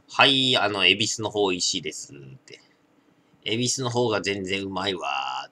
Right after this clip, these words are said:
ていうオチですね。やっぱり、日本のビールだと恵比寿が最強だな。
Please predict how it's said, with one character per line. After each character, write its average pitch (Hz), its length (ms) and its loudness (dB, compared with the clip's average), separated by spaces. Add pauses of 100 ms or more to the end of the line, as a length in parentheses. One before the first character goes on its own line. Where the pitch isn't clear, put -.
て 98 120 2
い 101 240 0
う 98 60 -6 (120)
オ 101 140 -6
チ - 340 -2 (1200)
で - 40 -20
す - 200 -20
ね。 92 200 -12 (4000)
や - 260 -8
っ - 120 -16
ぱ 107 140 -4
り、 80 440 -8
日 90 120 -14
本 107 180 -4
の 107 140 0
ビ 127 180 0
ー 147 40 2
ル 139 40 4
だ 110 100 6
と 87 120 0
恵 80 160 -4
比 98 100 -6
寿 110 220 -4
が 107 120 4
最 98 280 0
強 113 180 -2
だ 120 100 -2
な。 151 320 -8